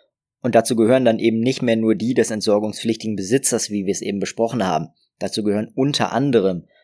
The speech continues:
auch, äh, versäumte Eigenrücknahmemeldungen. Da gibt's auch andere Hintergründe dafür, warum das vielleicht manchmal so ist, weil Mengen, die sonst nicht reportiert werden, in diesem Konstrukt erfasst werden würden.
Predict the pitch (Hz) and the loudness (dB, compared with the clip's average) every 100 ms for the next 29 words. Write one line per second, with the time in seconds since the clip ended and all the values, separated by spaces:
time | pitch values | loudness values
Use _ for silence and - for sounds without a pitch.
0 | _ - 95 95 - 98 98 - - 101 | _ -4 -2 -2 -2 -4 -4 -6 -4 0
1 | 107 110 - 110 131 135 110 104 107 104 | 0 0 0 4 4 4 0 0 0 2
2 | 101 98 104 104 95 90 87 98 85 - | 0 2 4 4 0 -4 -6 -6 -4 -6
3 | - _ - - - 117 110 135 131 101 | -8 _ -8 -6 -2 0 2 4 4 4
4 | 104 104 95 - 101 101 113 110 - 107 | 2 2 0 0 2 2 2 0 2 0
5 | 98 - 101 113 104 110 131 - _ _ | 2 0 -4 0 2 2 2 -2 _ _
6 | _ _ _ _ - 101 110 131 139 131 | _ _ _ _ -6 0 2 4 2 0
7 | 127 101 92 117 123 120 - 113 107 101 | -6 -6 0 0 0 -4 -2 -2 -2 -2
8 | - 127 120 117 113 110 101 _ _ _ | 0 0 4 6 6 4 -6 _ _ _
9 | _ - 104 92 110 110 107 98 98 - | _ -12 -8 -4 -4 -4 -6 -6 -6 -6
10 | - 104 - 185 170 165 87 - | -4 -6 -2 -2 -2 -4 -8 -10